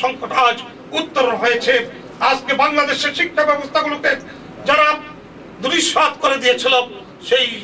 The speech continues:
শিক্ষানীতিকে লাথি মেরে নতুন শিক্ষার নীতিমালা করে আজকে বাংলাদেশের প্রতিটি প্রাইমারি স্কুল থেকে শুরু করে প্রতিটি প্রতিষ্ঠানকে নতুন আঙ্গিকে সাজিয়েছে। আজকে বাংলাদেশের মানুষ স্বপ্ন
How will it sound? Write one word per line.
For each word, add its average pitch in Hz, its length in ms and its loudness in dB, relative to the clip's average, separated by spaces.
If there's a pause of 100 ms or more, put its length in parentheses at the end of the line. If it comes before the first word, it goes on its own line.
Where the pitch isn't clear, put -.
(280)
শিক্ষানীতিকে 226 720 -2 (400)
লাথি 262 280 0
মেরে 233 160 4 (520)
নতুন 247 240 2 (180)
শিক্ষার 226 360 -2 (120)
নীতিমালা 233 460 2
করে 233 140 4 (480)
আজকে 226 200 -2 (100)
বাংলাদেশের 226 540 0
প্রতিটি 214 280 -2 (120)
প্রাইমারি 233 420 2
স্কুল 214 240 -10
থেকে 214 200 -4
শুরু 220 220 -2
করে 226 120 2 (460)
প্রতিটি 233 340 2 (120)
প্রতিষ্ঠানকে 247 640 0
নতুন 214 260 -2
আঙ্গিকে 208 400 -2
সাজিয়েছে। 208 460 2 (560)
আজকে 302 220 0 (120)
বাংলাদেশের 302 640 2
মানুষ 311 240 4 (640)
স্বপ্ন - 240 2